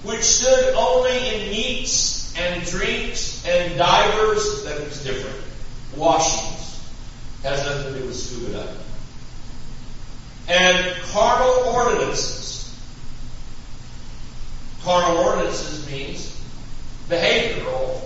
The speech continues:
rules and regulations. And boy, if you get into certain branches of, uh, of different religions, you'll find all kinds of stuff you have to do. Ritual cleansings.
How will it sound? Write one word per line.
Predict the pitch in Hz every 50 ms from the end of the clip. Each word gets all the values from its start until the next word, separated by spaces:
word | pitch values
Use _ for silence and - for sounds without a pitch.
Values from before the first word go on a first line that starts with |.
| - - - - -
rules | 160 165 160 170 170 170
and | - -
regulations. | - - 135 135 143 - - 196 202 - - - - - - - - - - - - - - - - - - - - - - - - - - - - - - - - - -
And | 127 135
boy, | 135 156 151 156 -
if | - 165 170 156 160 165
you | 156 -
get | 175 175 170
into | 170 165 170 165 - - - 147 151 151 147 139 143
certain | 147 - 156 151 151 - - 139 139 139
branches | 139 147 147 147 147 143 - 165 185 175 - - - - - - - - - - - - - -
of, | - 139 143 - - - - - 135
uh, | 131 131 127 127 - - - - - - - - - - - - - - - - - - - - - - -
of | - - -
different | 170 156 156 151 151 151 151
religions, | 151 147 139 135 135 139 - - - - - -
you'll | 143 151 151 151
find | - - 147 147 147 151
all | 156 156 160 - -
kinds | - - - - - 139 147
of | 139
stuff | - - - 127 - - - 120
you | 117 110
have | - - - 87 -
to | - -
do. | - - - - - - - - - - - - - - - - - - - - - - - - - - - - -
Ritual | 165 170 170 165 165 165 - 151 160 160 - -
cleansings. | - - - - - - - - - - - - - - - - -